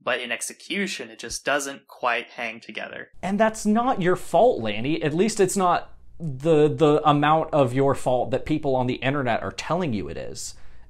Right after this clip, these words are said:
Speaker 2: You're just not mature as a writer yet. And I, I just really hope that you're not discouraged. I hope one day to see a new book from you,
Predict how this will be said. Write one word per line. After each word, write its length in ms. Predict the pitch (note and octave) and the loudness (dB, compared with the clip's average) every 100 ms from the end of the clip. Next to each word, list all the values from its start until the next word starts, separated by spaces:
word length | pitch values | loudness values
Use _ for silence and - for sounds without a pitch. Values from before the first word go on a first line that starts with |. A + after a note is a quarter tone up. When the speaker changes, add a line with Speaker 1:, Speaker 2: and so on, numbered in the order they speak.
| - | -4
Speaker 2:
You're 220 | C#3 E3+ | 0 2
just 500 | - E3+ D#3 - - - - - - - - | 6 6 6 -2 -8 -14 -20 -18 -14 -10 -6
not 560 | D3+ C3+ D3 D#3+ D3+ - | -2 2 4 4 2 0
mature 1000 | C#3+ C3+ - - F3 F#3 D3+ C3+ C3+ - | 0 2 0 2 6 6 6 4 0 0
as 200 | B2+ C3+ | 2 4
a 80 | C3+ | 4
writer 540 | A2 A#2 A3 F#3 F#2 | 4 2 2 0 -2
yet. 480 | G2 E2 C#2+ - - - - - - | -4 -8 -10 -12 -14 -14 -20 -10 -2
And 400 | D3+ C#3+ C#3+ B2 | 2 2 0 0
I, 280 | C3+ C#3+ D3+ | 0 2 2
I 40 | |
just 260 | D3 E3 - | 2 -2 0
really 260 | E3 F#3+ | 0 2
hope 260 | C#3+ D#3+ D#3+ | 2 2 2
that 100 | C#3 | 2
you're 120 | C3 | 2
not 200 | C3 B2+ | 2 0
discouraged. 500 | A#2 - C3 C3 G#2+ | -2 -4 -2 -2 0
I 100 | A#2+ | -2
hope 260 | A#2+ C#3 - | 0 -2 -4
one 320 | - B2+ B2 | -6 -2 0
day 180 | B2+ A#2+ | 2 0
to 80 | A#2+ | 0
see 200 | - A#2+ | -2 0
a 40 | |
new 140 | A2 G2+ | 0 0
book 240 | B2+ B2+ | 0 -2
from 180 | - F#2+ | -6 -6
you, 300 | F2 E2 | -6 -8